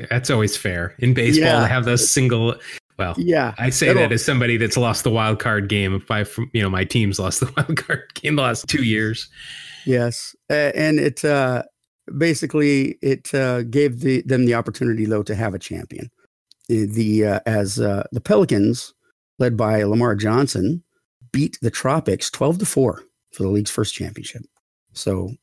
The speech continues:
Speaker 2: I don't know if they had a really cool trophy they got to pass around or what.
Speaker 1: I don't
Speaker 2: But
Speaker 1: think
Speaker 2: I
Speaker 1: they could lift it.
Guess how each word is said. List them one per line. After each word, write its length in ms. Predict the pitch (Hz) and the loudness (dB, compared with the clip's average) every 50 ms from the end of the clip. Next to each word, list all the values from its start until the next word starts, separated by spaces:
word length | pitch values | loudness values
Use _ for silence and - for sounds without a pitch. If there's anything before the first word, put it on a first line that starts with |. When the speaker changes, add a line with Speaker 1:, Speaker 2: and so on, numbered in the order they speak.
| _ _ - | _ _ -4
Speaker 2:
I 80 | - 131 | 0 2
don't 120 | 147 151 | 4 4
know 200 | 156 160 170 170 | 6 6 6 4
if 100 | 156 165 | 2 2
they 120 | - 139 127 | 2 2 2
had 160 | 127 135 127 | 2 2 2
a 40 | 120 | 2
really 220 | 113 131 139 127 | 2 2 2 2
cool 220 | - - 139 131 - | 0 0 -2 -2 0
trophy 300 | - - 131 117 143 131 | 0 0 0 2 2 2
they 100 | 123 123 | 2 2
got 160 | 127 120 - | 0 -2 -2
to 60 | 110 | -4
pass 300 | - 131 120 113 - - | -4 -2 -4 -4 -2 -2
around 260 | 127 120 117 117 110 | 0 0 2 2 0
or 80 | 101 98 | 0 0
what. 320 | 92 95 95 90 - - _ _ - - - | 0 -2 -2 -4 -6 -10 _ _ -16 -10 -6
Speaker 1:
I 100 | 101 110 | -4 -2
don't 100 | 113 110 | -2 0
Speaker 2:
But 60 | - | 0
Speaker 1:
think 120 | 135 - | 0 0
Speaker 2:
I 40 | - | 2
Speaker 1:
they 80 | 120 104 | 0 0
could 160 | 127 110 117 | 0 0 0
lift 260 | 135 190 202 - - | 0 0 -2 -2 -4
it. 200 | 82 - - | -6 -6 -6